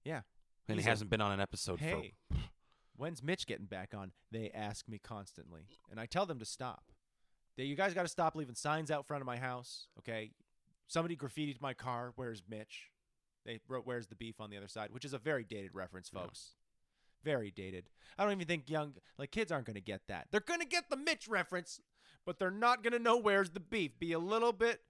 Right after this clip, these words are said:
Speaker 1: more creative. I'd like to think that there were two of you when you did it that night, and afterwards you guys were all, you were really mad at the guy who did that one on the other side. 'Cause it really took
Speaker 2: It
Speaker 1: away.
Speaker 2: just fucked up the whole thing.
Speaker 1: Fucked up
Speaker 2: Like,
Speaker 1: the whole
Speaker 2: come on,
Speaker 1: motif.
Speaker 2: man. Find your own gig.
Speaker 1: Yeah.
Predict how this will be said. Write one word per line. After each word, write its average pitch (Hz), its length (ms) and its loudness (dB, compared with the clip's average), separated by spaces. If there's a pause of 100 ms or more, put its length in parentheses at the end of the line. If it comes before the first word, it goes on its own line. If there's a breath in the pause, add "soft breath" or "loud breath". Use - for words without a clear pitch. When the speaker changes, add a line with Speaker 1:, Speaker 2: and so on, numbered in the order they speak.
(320 soft breath)
Speaker 1:
more 185 340 4
creative. 185 520 2
I'd 226 140 4
like 285 120 6
to 269 60 -4
think 254 200 -4
that 220 80 -8
there 220 120 2
were 202 100 2
two 311 260 4
of 226 140 2
you 185 160 2
when 160 100 -2
you 156 60 -6
did 156 180 -2
it 147 100 -4
that 147 180 4
night, 147 280 2
and 139 120 -4
afterwards 151 480 0
you 143 60 -4
guys 135 220 2
were 127 140 -2
all, 123 200 0
you 151 120 -6
were 127 140 -4
really 135 300 -2
mad 120 240 -2
at 107 80 -8
the 110 80 -8
guy 104 420 -4
who 104 80 -10
did 92 240 -14
that 95 240 -6
one 95 140 -10
on 82 100 -14
the 90 80 -14
other 76 100 -14
side. 73 360 -16 (300)
'Cause 131 60 -12
it 156 80 -12
really 180 160 0
took - 240 -10
Speaker 2:
It - 60 0
Speaker 1:
away. - 80 2
Speaker 2:
just 185 200 4
fucked - 320 4
up 82 140 0
the 82 100 -2
whole 76 220 -4
thing. 73 340 -8
Speaker 1:
Fucked 76 100 -4
up - 40 -4
Speaker 2:
Like, 98 100 4
Speaker 1:
the 220 80 -2
whole 208 80 6
Speaker 2:
come 170 80 8
on, 98 80 10
Speaker 1:
motif. 90 180 4
Speaker 2:
man. 90 140 2
Find 160 340 4
your 95 160 2
own 80 180 -6
gig. 78 420 -8
Speaker 1:
Yeah. 117 160 -6